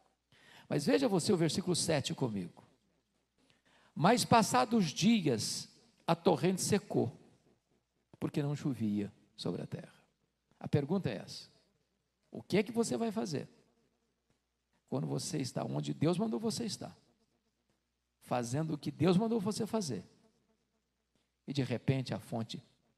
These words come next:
seca? E eu quero lhe dizer que quando a fonte seca, Deus sabe onde você está.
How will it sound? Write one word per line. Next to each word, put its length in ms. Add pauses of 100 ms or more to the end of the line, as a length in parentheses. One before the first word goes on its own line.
(140)
seca? 580 (3750)
E 100
eu 120
quero 240
lhe 100
dizer 400
que 140
quando 220
a 60
fonte 360
seca, 600 (1300)
Deus 400
sabe 320
onde 380
você 360
está. 400